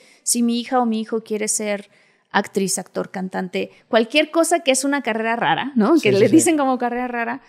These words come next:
Speaker 1: les da miedo, pues obviamente. O sea, "Pero va a vivir de eso, ¿cómo le va a hacer?". Y yo creo que en general en todas las profesiones, cualquiera que sea, si a ti te apasiona y es lo que te encanta hacer y combinado con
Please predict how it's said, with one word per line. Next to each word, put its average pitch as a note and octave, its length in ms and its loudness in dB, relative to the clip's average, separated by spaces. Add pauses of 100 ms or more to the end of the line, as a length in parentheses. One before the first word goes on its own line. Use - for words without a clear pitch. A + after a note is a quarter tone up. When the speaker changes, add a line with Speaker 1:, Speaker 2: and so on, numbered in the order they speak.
(300)
Speaker 1:
les G3+ 180 2
da A3+ 120 4
miedo, A3+ 500 2
pues F#3 180 -6
obviamente. G#3 720 -4
O F#3+ 100 -10
sea, F#3 280 -10
"Pero E3+ 180 -18
va D#3+ 140 -14
a F3+ 40 -14
vivir A#3 320 -2
de G#3+ 160 -4
eso, E3+ 220 -6
¿cómo A#3 240 -4
le A3+ 120 -2
va G3+ 60 -6
a - 40 -2
hacer?". G#3+ 280 -6 (640)
Y A3+ 540 -2 (140)
yo C4 240 4
creo D4+ 180 4
que F4+ 80 -2
en E4 100 2
general B3 440 0
en C#4 120 -2
todas C#4 220 0
las C4+ 140 -4
profesiones, F#3+ 720 -6
cualquiera A#3 580 -2
que A3 120 -10
sea, G3 340 -8 (240)
si - 100 -8
a G#3 60 -8
ti B3 140 -4
te D#4+ 120 -2
apasiona G3+ 1080 -2 (180)
y A#3 100 -2
es A#3+ 80 2
lo C4+ 140 2
que B3 100 -14
te A3 160 -12
encanta A3 560 -4
hacer G#3 400 -8 (300)
y C4 320 0 (160)
combinado A3+ 640 2
con A#3 380 -2